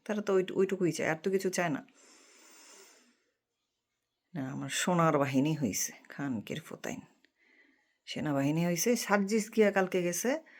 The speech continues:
ওই জি এম কাদেরের বাড়ি যারা ভাঙছে, ওই, ওই মবের, এই, ইয়েদের, মে-, মিডলম্যান হইতে,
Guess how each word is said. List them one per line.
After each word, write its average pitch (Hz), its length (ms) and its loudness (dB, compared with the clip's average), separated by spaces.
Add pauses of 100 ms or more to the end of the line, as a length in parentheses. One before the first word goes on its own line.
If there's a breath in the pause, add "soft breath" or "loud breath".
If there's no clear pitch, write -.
(300 loud breath)
ওই 151 480 -2
জি 170 100 2
এম 156 100 2
কাদেরের 156 320 0
বাড়ি 151 220 2
যারা 151 200 0
ভাঙছে, 156 420 0
ওই, 156 220 2
ওই 151 100 2
মবের, 147 460 0
এই, 135 340 -2
ইয়েদের, 135 280 0 (960)
মে-, 151 180 -4
মিডলম্যান 160 400 4
হইতে, - 260 -6